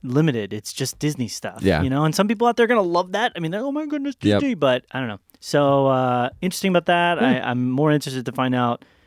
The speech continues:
Speaker 1: I guess, how good the film is
Speaker 2: Yeah.
Speaker 1: on the basis that they're gonna be making this
Speaker 2: Yeah, it makes
Speaker 1: sort
Speaker 2: me
Speaker 1: of
Speaker 2: excited for The
Speaker 1: standalone.
Speaker 2: Last Jedi.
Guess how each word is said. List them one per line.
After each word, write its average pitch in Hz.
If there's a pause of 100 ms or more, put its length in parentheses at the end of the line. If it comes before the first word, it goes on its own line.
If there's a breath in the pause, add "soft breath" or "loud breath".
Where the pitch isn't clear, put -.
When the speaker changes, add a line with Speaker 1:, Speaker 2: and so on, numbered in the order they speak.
(680 soft breath)
Speaker 1:
I 127
guess, 131
how 131 (120)
good 120
the 110
film 123
is 101
Speaker 2:
Yeah. 170 (100)
Speaker 1:
on 117
the 113
basis 110
that 113
they're 110
gonna 110
be 107
making 104
this 123
Speaker 2:
Yeah, 147
it 160
makes 160
Speaker 1:
sort -
Speaker 2:
me 185
Speaker 1:
of -
Speaker 2:
excited 127
for 127
The 107
Speaker 1:
standalone. 104
Speaker 2:
Last 104
Jedi. 92